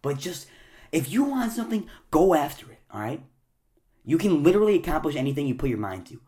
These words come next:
but you have to do it. You have to throw everything to the side, and you have to have a straight path towards your goal. Don't let anything get in the way. It's not worth, it's not worth getting let down. It's not worth having time taken away from you to put into people who don't care.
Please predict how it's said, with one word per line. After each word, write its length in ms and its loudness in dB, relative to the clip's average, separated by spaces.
but 80 -4
you 200 -2
have 340 -6
to 80 -4
do 260 -6
it. 60 -20
You 100 -2
have 320 -6
to 80 -4
throw 220 0
everything 400 0
to 80 -8
the 100 -6
side, 320 -4
and 120 -4
you 60 -2
have 340 -2
to 100 -4
have 220 -6
a 40 -14
straight 460 -4
path 420 -2
towards 260 -4
your 100 -4
goal. 300 -14
Don't 180 -4
let 180 -4
anything 420 4
get 140 -2
in 120 -4
the 60 -6
way. 240 -16
It's 160 -10
not 240 -2
worth, 420 -2
it's 100 -16
not 200 0
worth 180 4
getting 260 2
let 240 -6
down. 440 -8
It's 160 -8
not 220 0
worth 240 0
having 360 -2
time 260 -4
taken 260 0
away 240 -2
from 180 -4
you 180 0
to 100 -10
put 220 10
into 180 0
people 360 -2
who 120 -4
don't 240 -6
care. 260 -18